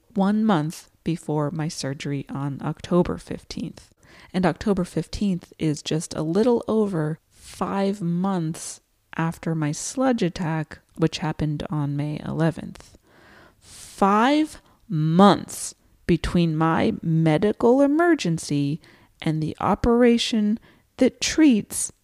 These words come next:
that emergency. Five fucking months. <laughs> I can't think of any reason it should have taken that long, aside from the healthcare system that I am operating within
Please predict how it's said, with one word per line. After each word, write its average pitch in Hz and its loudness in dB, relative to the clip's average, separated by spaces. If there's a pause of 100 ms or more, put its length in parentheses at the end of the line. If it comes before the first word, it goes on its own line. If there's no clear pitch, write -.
(320)
that 160 6
emergency. 160 0 (480)
Five 247 2 (300)
fucking 190 0
months. - -4 (1500)
<laughs> - -4 (760)
I 190 2
can't 240 2
think 190 0
of 170 -2
any 202 4
reason 202 2
it 139 -2
should - -2
have 156 -2
taken 202 -2
that 220 0
long, 233 0
aside 160 -2
from 156 -4
the 156 -2
healthcare - -2
system 185 0
that 170 0
I 151 0
am 180 -2
operating 190 2
within 175 0